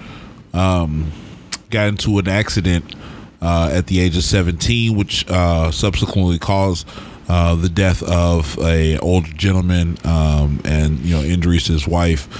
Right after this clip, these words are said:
Uh, and they said it was reported that he was driving on a suspended license at the time. Um, the family, the, the house that had been paid for, the house in question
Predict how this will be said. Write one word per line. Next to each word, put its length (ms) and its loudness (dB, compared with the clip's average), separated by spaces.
Uh, 420 2
and 400 2
they 140 2
said 300 0
it 100 0
was 160 2
reported 440 0
that 100 2
he 120 2
was 140 2
driving 460 0
on 200 2
a 60 0
suspended 480 0
license 360 0
at 120 0
the 100 -14
time. 300 -2
Um, 640 2
the 160 2
family, 800 0
the, 320 0
the 140 0
house 380 0
that 140 0
had 200 -2
been 180 -2
paid 360 0
for, 180 -2
the 100 2
house 240 0
in 80 -8
question 460 -2